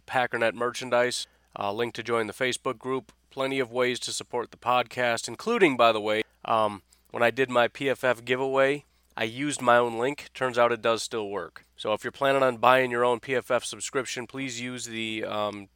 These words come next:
dis-, the link that is in the description. Um, actually, I don't, I'm not gonna promise. It's supposed to be a percentage off. I don't think it worked, though, so don't hold me to <laughs> that.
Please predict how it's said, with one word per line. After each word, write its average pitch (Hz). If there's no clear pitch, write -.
dis-, -
the 104
link 147
that 113
is 107
in 110
the 104
description. 120
Um, 98
actually, 143
I 117
don't, 151
I'm 127
not 143
gonna 135
promise. 113
It's -
supposed 208
to 160
be 127
a 110
percentage 120
off. 113
I 107
don't 123
think 113
it 101
worked, 87
though, 85
so 82
don't 104
hold 98
me 92
to 90
<laughs> -
that. 127